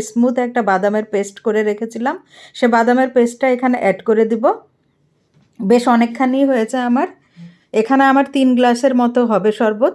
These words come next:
আর দিয়ে দিয়েছি দুই তিন ফোঁটার মতো রোজ ওয়াটার, মানে গোলাপ জল আর কি। তারপরে আমি খুব ভালোভাবে ফুটিয়ে নিব, দুই তিন চারটা বলক তুলে নিব। যেহেতু দুধটা এমনিই আমার ঘন, ঘনত্বটা এই যে এমন হবে।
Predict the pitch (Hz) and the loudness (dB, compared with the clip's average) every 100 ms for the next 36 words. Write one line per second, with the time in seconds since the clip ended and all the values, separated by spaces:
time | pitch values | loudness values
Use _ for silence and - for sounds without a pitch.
0 | - - 196 190 254 254 247 262 254 285 | -4 -6 -4 0 2 2 2 -2 -2 -4
1 | 202 262 247 294 294 247 240 233 233 226 | -2 -2 0 -2 0 -2 0 0 0 0
2 | 311 466 _ _ _ _ _ _ 208 220 | -2 -4 _ _ _ _ _ _ 0 4
3 | 233 208 185 160 180 170 _ _ _ _ | 4 2 0 -2 -6 -10 _ _ _ _
4 | _ - 196 240 226 233 214 165 175 175 | _ -4 -2 0 2 2 2 0 -2 -2
5 | 160 165 - 185 - _ _ - 247 247 | -2 -6 -10 -12 -12 _ _ -2 -2 2
6 | 277 294 269 277 277 202 226 214 226 233 | 2 4 2 2 0 0 0 0 0 0
7 | 262 262 240 226 226 220 277 277 233 226 | 0 -2 -4 -2 -2 -2 -2 -2 -2 -2
8 | 240 226 226 220 - 190 180 185 185 226 | -2 -4 -4 -6 -6 -2 0 0 -4 -6
9 | 214 214 208 339 - - 190 220 240 247 | -4 -4 -2 -4 -4 -12 0 2 2 0
10 | 202 226 226 247 214 202 208 226 220 220 | 2 0 0 -4 -2 -2 -2 -2 -2 -4
11 | 208 208 208 220 - _ _ _ _ _ | -4 -4 -2 -2 -4 _ _ _ _ _
12 | 190 240 254 247 269 277 269 214 214 233 | 0 4 4 2 0 2 2 2 0 0
13 | 208 214 214 226 220 | 0 -2 -2 -2 0